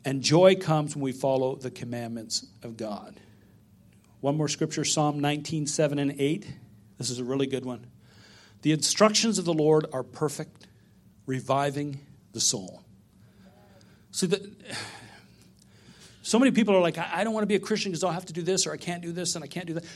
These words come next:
No, the reality is, listen, if you o-, tr-, obey and trust God, it revives the soul. "The decrees of the Lord are trustworthy, making wise the simple. The commandments of the Lord are right, bringing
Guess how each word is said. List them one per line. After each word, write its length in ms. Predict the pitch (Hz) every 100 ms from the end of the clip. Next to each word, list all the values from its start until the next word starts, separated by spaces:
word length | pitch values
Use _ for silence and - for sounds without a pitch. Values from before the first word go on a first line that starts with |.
| -
No, 80 | 180
the 100 | 151
reality 400 | 160 202 233 180
is, 120 | 160
listen, 180 | 175 -
if 160 | - 170
you 160 | 247
o-, 140 | 262 175
tr-, 180 | - -
obey 320 | 147 147 165
and 120 | 151
trust 300 | - 147 143
God, 360 | - 139 156 190
it 140 | 147 127
revives 580 | 117 110 127 147 131
the 140 | - -
soul. 500 | - 143 131 - - _ _ _ - - - _ - - - - -
"The 80 |
decrees 480 | 165 175 226 277 240
of 40 | 214
the 80 |
Lord 200 | 190 196
are 80 | 180
trustworthy, 720 | - - 233 226 170 160 156 160
making 560 | 156 185 196 180 165
wise 460 | 151 151 170 170 -
the 120 | 139
simple. 540 | - 170 160 - - - - - _ _ - _ - -
The 80 | 123
commandments 340 | 165 190 196
of 60 | 185
the 60 | 175
Lord 180 | 180
are 160 | 170 160
right, 320 | 170 175 196 - - - -
bringing 640 | 123 202 226 220 214 208